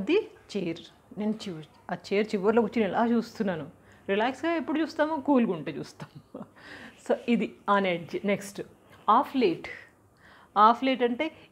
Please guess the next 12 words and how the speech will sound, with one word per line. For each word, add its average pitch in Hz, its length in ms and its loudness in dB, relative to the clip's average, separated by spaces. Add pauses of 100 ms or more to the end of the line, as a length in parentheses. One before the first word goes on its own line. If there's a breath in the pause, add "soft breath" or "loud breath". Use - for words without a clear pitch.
ఈ 262 140 2
మధ్య 220 320 0
కాలంలో, 165 600 -4 (1500 soft breath)
ఇప్పటి 254 400 2
యుగంలో, 185 540 0 (100)
ఇప్పటి 247 340 -2
కాలంలో, 170 760 0
ఈ 240 140 0
మధ్య 202 300 2
కాలంలో, 170 640 -4 (180)
of 220 220 -4
late - 300 -10